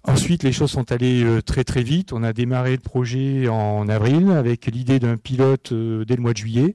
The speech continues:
On a choisi deux références qui sont vendues toute l'année parce que l'objectif que l'on court derrière, c'est pas d'être juste là à Noël sur des produits qui sont par définition premium, mais de démontrer que sur des produits qui sont consommés toute l'année,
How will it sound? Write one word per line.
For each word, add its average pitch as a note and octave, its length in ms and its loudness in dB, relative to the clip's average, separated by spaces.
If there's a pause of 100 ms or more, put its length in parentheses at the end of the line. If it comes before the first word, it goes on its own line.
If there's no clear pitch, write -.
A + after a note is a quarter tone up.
(140)
On B2+ 140 -6
a C3+ 80 -4
choisi C3+ 420 -4
deux B2 220 0
références D3+ 480 0
qui - 80 -8
sont B2+ 160 -4
vendues A2+ 340 -4
toute - 240 -8
l'année B2+ 300 -2 (720)
parce A#2 180 -2
que - 140 -4
l'objectif D3 580 -2
que - 140 -8
l'on A#2 160 -4
court C3 180 -2
derrière, B2 340 -2
c'est - 140 -4
pas A#2 180 -2
d'être B2 300 0
juste C#3 320 -4
là B2+ 160 2
à A#2 60 0
Noël B2+ 320 0
sur A#2 200 -8
des A2 120 -6
produits B2+ 340 -4
qui B2 140 -12
sont A#2 240 -12 (480)
par A#2 160 -10
définition B2 480 -6
premium, A#2 340 2 (720)
mais A2+ 140 -2
de A#2+ 100 -2
démontrer C#3+ 540 0
que - 120 -2
sur A2 240 -4
des A2+ 200 -2
produits C#3+ 400 -2
qui A#2+ 140 -8
sont A#2+ 220 -4
consommés A#2+ 480 -2
toute - 280 -6
l'année, B2+ 380 0